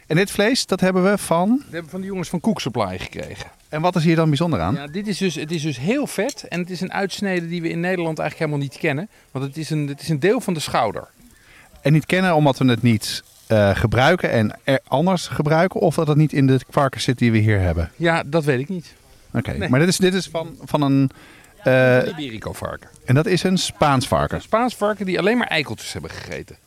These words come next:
Speaker 2: Dat is dezelfde varkens waar, ehm, Jamon Serrano, eh, van wordt gemaakt. Pata Negra.
Speaker 1: Zo.
Speaker 2: Zo.
Speaker 1: Dat lag net op de barbecue.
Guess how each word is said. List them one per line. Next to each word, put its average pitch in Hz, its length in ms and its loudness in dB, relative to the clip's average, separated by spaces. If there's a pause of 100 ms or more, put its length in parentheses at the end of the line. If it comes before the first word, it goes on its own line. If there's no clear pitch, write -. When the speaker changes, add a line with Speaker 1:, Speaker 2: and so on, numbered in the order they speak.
(380)
Speaker 2:
Dat 139 160 -8
is 151 120 -4
dezelfde 175 400 -2
varkens 170 380 -4
waar, 139 320 -4
ehm, 127 380 0 (300)
Jamon 143 220 0
Serrano, 110 560 0
eh, 87 160 0
van 104 140 -6
wordt 90 160 -4
gemaakt. - 260 -8
Pata 143 200 -2
Negra. 104 380 -2 (760)
Speaker 1:
Zo. 98 360 0 (680)
Speaker 2:
Zo. 151 80 -20 (640)
Speaker 1:
Dat 139 220 0
lag 147 160 4
net 180 140 2
op - 60 -12
de 120 80 0
barbecue. 196 560 2